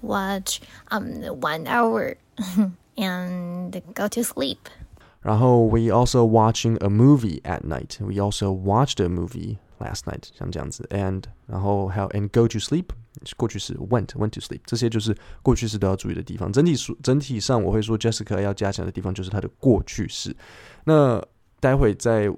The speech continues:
Speaker 2: 我跟Jessica的interview的就是访谈的过程，我会跟他做一点speaking练习。然后如果你认为自己的过去式也是很容易讲不好的，那你就注意今天的内容，跟我一起练习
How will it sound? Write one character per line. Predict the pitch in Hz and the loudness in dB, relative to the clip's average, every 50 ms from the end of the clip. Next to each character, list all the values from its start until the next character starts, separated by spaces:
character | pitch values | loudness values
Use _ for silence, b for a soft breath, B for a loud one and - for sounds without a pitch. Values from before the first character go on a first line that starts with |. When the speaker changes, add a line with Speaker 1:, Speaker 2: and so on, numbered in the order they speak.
| - - - - - - | -8 -14 -20 -20 -20 -16
Speaker 2:
我 | - 104 98 92 92 | -10 -6 -6 -4 -4
跟 | - 107 110 107 | -2 -2 0 0
Jessica | 113 113 107 104 - 107 92 92 | 0 -2 -2 -4 -4 -4 -4 -2
的 | - 82 78 78 73 76 - 160 147 _ _ _ _ _ _ | -2 -4 -4 -4 -4 -6 -10 -14 -18 _ _ _ _ _ _
interview | - 123 127 127 110 98 98 | 0 2 2 2 0 -2 -2
的 | 90 90 85 - - 120 - _ _ _ _ _ _ _ - | -4 -4 -4 -6 -8 -12 -16 _ _ _ _ _ _ _ -10
就 | 107 | -8
是 | 107 110 | -8 -8
访 | 95 - 101 90 87 | -6 -4 -4 -4 -2
谈 | 90 98 95 | -2 -4 -4
的 | 95 95 | -2 0
过 | - 139 143 | 2 4 4
程， | 120 - 101 90 98 101 b b b b b b b - | 4 2 -2 -4 -6 -6 b b b b b b b -4
我 | 95 | -2
会 | 104 107 | -2 0
跟 | 104 113 | 0 0
他 | 110 110 107 | 0 0 0
做 | - 113 113 | 0 0 0
一 | 107 | 2
点 | 92 80 | 0 -2
speaking | 95 - - 120 - 107 98 | -4 -4 -6 -6 -4 -4 -2
练 | 107 107 95 | -2 -2 -2
习。 | 92 - - 78 | -4 -6 -8 -6
然 | 73 92 | -4 -2
后 | 104 107 | 0 0
如 | 117 123 | 0 0
果 | 131 139 | 2 2
你 | 131 113 | 2 2
认 | 107 123 117 | 2 2 2
为 | 107 | 2
自 | 104 - 123 | 0 -2 -4
己 | 120 - | -6 -4
的 | 98 98 | -4 -4
过 | - _ - 151 139 127 | -6 _ 0 2 4 4
去 | 117 - - 131 117 | 2 2 0 0 0
式 | 107 - 123 113 | 0 -2 -2 -2
也 | 95 90 | -2 -2
是 | 101 110 113 | -2 0 0
很 | 107 107 90 | 0 0 0
容 | 95 95 104 | 0 -2 -2
易 | |
讲 | 101 - 101 - | -2 -4 -6 -4
不 | 90 95 | -4 -4
好 | 104 98 87 - | -4 -4 -4 -6
的， | - 69 | -4 -4
那 | 98 104 98 90 b b b b b - | -2 -2 -2 -4 b b b b b -8
你 | 104 | -6
就 | 104 | -6
注 | 104 - - - 120 110 | -6 -4 -4 -4 -2 -2
意 | 113 107 | -2 -2
今 | 101 - 110 | -2 -2 0
天 | 104 107 | 0 0
的 | 98 92 | 0 2
内 | 101 107 98 | 2 2 2
容， | 87 85 85 98 | 2 0 -4 -2
跟 | 95 104 | -2 0
我 | 98 90 - | 0 0 -2
一 | - | -2
起 | 123 - 107 | -4 -2 -2
练 | 101 107 90 | -2 -2 -2
习 | 95 - - - - - | -2 -6 -8 -10 -12 -14